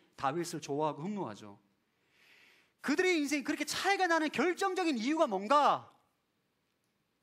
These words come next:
인도하심을 묻느냐, 묻지 않느냐의 문제입니다. 여러분, 성경의 사울은 이렇게 평가합니다. 우리 대상, 역대상 십 장 십삼 절에서 십사 절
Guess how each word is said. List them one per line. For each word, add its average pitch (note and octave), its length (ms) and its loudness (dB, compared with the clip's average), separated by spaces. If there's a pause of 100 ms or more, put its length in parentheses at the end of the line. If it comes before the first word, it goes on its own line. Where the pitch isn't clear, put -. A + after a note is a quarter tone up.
(760)
인도하심을 G3+ 1080 -2 (180)
묻느냐, F#3+ 840 -2 (180)
묻지 D#3 340 -8
않느냐의 B2 380 -6
문제입니다. G#2 580 -20 (1300)
여러분, F3+ 100 -4
성경의 D#4 460 2
사울은 B3+ 440 0
이렇게 B3+ 200 -6
평가합니다. A#2 800 -6
우리 A#2+ 160 -14
대상, D3 520 -6
역대상 D#3 560 -4
십 F#3+ 220 -12
장 F#3 160 -6
십삼 G#3+ 360 -8
절에서 D#3+ 200 -8
십사 C#3 340 -8
절 C#3+ 480 -8